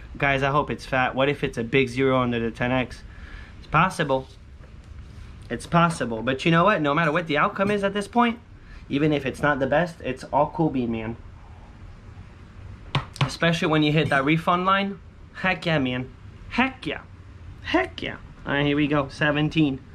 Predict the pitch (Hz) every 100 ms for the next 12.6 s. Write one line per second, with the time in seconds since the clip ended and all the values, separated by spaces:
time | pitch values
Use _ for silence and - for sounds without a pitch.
0 | - - - - 127 147 147 143 131 131
1 | - 135 143 135 147 147 151 120 120 117
2 | - - - - 123 123 143 - 135 127
3 | 113 - 120 151 175 127 151 151 131 123
4 | 117 - 113 110 107 123 120 117 113 -
5 | 107 82 - - 110 - - - - -
6 | 117 127 113 90 69 - 127 131 127 135
7 | 135 139 131 123 120 117 113 110 107 -
8 | - - - - - - - - - -
9 | - - 113 - 104 - 110 123 - -
10 | - - - - - - - - - -
11 | - 127 123 - 117 117 - 147 131 98
12 | 120 123 - - 151